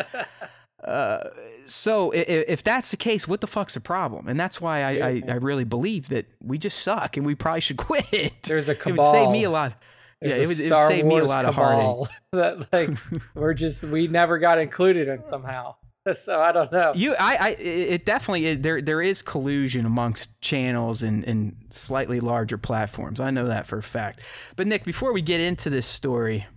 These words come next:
Speaker 2: I would like to talk about something real quick, okay?
Speaker 1: Yes.
Speaker 2: Before we get into this exclusive from your boys at S W T S, courtesy of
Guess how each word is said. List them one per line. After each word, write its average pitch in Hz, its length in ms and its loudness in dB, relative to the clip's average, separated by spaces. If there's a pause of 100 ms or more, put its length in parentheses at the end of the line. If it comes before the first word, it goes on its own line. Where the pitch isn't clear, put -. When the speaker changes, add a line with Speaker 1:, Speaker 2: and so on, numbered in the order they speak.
(2000)
Speaker 2:
I 147 60 -6
would 139 140 -4
like 131 180 -2
to 110 100 -14
talk 117 300 -6
about 113 260 -6
something 107 400 -8
real 92 160 -10
quick, - 320 -16 (100)
okay? 147 360 -8 (280)
Speaker 1:
Yes. 170 400 0
Speaker 2:
Before 190 240 -6
we 170 80 -4
get 156 180 -2
into 151 240 -2
this 139 220 0
exclusive 139 1120 0 (500)
from 240 260 2
your 190 80 0
boys 156 380 0
at 139 160 0
S 156 220 0
W 135 240 -2
T 127 300 0
S, 120 200 0
courtesy 160 600 -2
of 143 280 -2